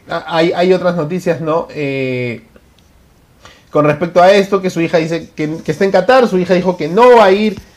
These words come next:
a Brasil, sino que porque sabe que todo está muy bien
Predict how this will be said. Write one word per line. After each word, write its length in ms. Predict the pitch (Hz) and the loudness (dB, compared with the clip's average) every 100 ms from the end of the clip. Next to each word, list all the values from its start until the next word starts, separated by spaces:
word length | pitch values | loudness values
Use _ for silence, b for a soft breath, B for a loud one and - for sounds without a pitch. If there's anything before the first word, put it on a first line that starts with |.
| _ | _
a 120 | 165 | 2
Brasil, 580 | 156 156 151 220 214 196 | 4 4 0 -2 -2 -4
sino 240 | 180 151 135 | -4 -4 -4
que 100 | 143 | -6
porque 300 | 147 135 147 | -6 -8 -4
sabe 240 | 190 185 | -2 0
que 100 | 160 | -4
todo 240 | 147 180 | -2 0
está 240 | 175 - 175 | 0 -2 -4
muy 240 | 170 165 | -2 -4
bien 380 | 156 190 202 185 | -4 -2 -2 -4